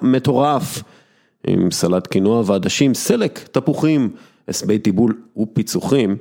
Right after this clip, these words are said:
באמת, עם פיצוחים, וואו. אה, או עגבניות צלויות על פיתה צלויה, ועוד כל מיני דברים כאלה ש-,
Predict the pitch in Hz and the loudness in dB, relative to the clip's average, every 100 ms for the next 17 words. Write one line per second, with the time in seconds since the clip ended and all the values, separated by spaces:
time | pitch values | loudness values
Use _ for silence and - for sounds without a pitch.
0 | - _ _ 78 78 135 - - 78 73 | -10 _ _ -6 -4 -4 -6 -8 -8 -6
1 | 101 117 - - 95 - - - - - | -4 -4 -6 -6 -8 -8 -20 -20 -20 -10
2 | - 95 98 95 90 - _ _ _ _ | -2 0 2 0 -2 -8 _ _ _ _
3 | _ _ _ 139 170 107 - 95 92 101 | _ _ _ 0 2 0 -2 -2 0 2
4 | 147 - - 117 143 143 101 - 151 156 | 0 0 0 2 2 0 -2 0 0 0
5 | 135 - - - 117 117 113 113 117 180 | -2 -2 -6 -2 2 2 2 2 2 0
6 | 185 - _ _ _ _ _ _ _ _ | -2 -8 _ _ _ _ _ _ _ _
7 | - 90 90 87 82 80 78 80 80 78 | -4 -2 0 0 0 -2 -2 -2 -2 -2
8 | 78 82 - - - - | -4 -6 -6 -8 -10 -8